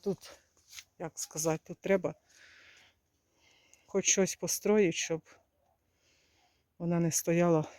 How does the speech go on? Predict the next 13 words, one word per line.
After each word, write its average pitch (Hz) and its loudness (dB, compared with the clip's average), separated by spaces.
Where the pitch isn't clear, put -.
під 170 -6
відкритим 165 -2
небом. 147 2
Цей 233 -2
теж 170 -4
кустик, - -12
не 160 -2
знаю, 156 -2
я 151 0
посадила 185 -8
в - -20
тому 180 -2
році, 170 0